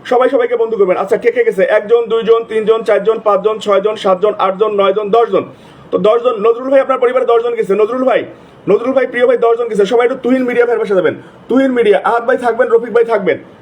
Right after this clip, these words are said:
এগারো জন বন্ধু গেছে নজরুল ভাই। সবাই একটু তুহিন মিডিয়া। আমি বলবো, আপনারা যদি পিন পোস্টে বন্ধু করেন,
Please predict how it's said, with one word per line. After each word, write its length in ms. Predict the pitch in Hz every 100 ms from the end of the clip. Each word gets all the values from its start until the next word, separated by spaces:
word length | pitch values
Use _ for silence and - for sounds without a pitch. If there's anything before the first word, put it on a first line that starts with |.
| -
এগারো 280 | 196 254 254
জন 120 | 262
বন্ধু 220 | 247 254
গেছে 240 | 247 247
নজরুল 260 | 233 220 226
ভাই। 180 | 208 143 - -
সবাই 200 | - 240 254
একটু 100 | 269
তুহিন 280 | 247 262
মিডিয়া। 360 | 254 240 196 143 - -
আমি 240 | - 202 254
বলবো, 400 | 214 233 240 254
আপনারা 360 | 233 208 240
যদি 180 | 233 240
পিন 220 | 247 233
পোস্টে 220 | 233 233 233
বন্ধু 200 | 240 254
করেন, 220 | 214